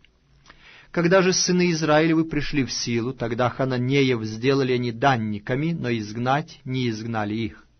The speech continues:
Сыны Иосифа говорили Иисусу и сказали: "Почему ты дал мне в удел один жребий и один участок, тогда как я многолюден, потому что так благословил меня Господь?"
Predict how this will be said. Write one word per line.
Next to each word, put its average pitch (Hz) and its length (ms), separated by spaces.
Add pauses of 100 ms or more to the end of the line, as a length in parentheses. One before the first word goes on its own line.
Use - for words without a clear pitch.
(840)
Сыны 147 380
Иосифа 156 520
говорили 143 440
Иисусу 139 600
и 156 40
сказали: 107 640 (720)
"Почему 226 360
ты 233 120
дал 175 320
мне 175 180
в 165 80
удел 147 400
один 151 380
жребий 110 540
и 135 140
один 139 240
участок, 180 600 (180)
тогда 120 280
как - 220
я 131 160
многолюден, 131 840 (420)
потому 123 280
что - 180
так 127 340
благословил 131 640
меня 127 240
Господь?" 160 580